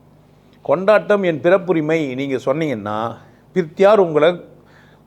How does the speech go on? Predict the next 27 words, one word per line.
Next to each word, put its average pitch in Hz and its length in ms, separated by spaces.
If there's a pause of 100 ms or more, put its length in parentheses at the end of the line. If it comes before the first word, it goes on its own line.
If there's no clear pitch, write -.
(200)
அசிங்கமா 185 560
திட்டலாம். 139 380 (1300)
"ஒரு 147 160
ஒழுக்கம் 185 320
கெட்டு 143 320
வாழ்வியா? 110 380 (220)
கொண்டாட்டம் 170 400
உன் 127 120
திரு-, 135 320
பி-, 127 160
பிறப்புரிமையா? 113 720 (540)
நீ 147 100
புருஷன் 170 340
முன்னாடி 160 140
அவுத்து 156 420
போட்டு 120 280
ஆடுவியா?" 98 500 (320)
நீ 120 100
திட்டலாமா, 202 400
திட்டக்கூடாதா? 117 600 (880)
ஆ, 87 140 (220)
உனக்கு 147 380
கொண்டாட்டமா 190 340
இருக்கிறதுனால 156 440
பாதி 151 300
தோசை 143 180
தருவியா? 98 480